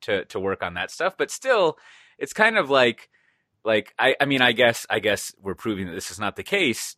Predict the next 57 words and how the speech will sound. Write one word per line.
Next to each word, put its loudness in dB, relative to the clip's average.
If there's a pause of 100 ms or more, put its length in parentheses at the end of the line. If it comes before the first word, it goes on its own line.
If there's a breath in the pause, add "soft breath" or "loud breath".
(140)
Like, 2
it's -6
not 0
the, -2 (100)
there's -2
no, 0
like, 0
really -4
good -2
analogies, -6
uh, -10 (100)
for -12
tech -8
in -18
the -16
legal -4
system, -12
'cause -8 (380 soft breath)
I -4
feel 0
like 4
every 2
single 0
site 2
you 0
go 2
to, -2
there's, -2
like, -2
that -2
clippy -4
thing -4
that -4
knocks -2
on -2
your -4
screen -6
and -12
it -6
wants -6
to -16
chat 2
with -12
you, -16 (300)
right? -6
And -12
so, 0
like, -2 (360)
how 2
is 2
that 0
different -10
than, -14
than -10
a -12
chat -6
bot? -10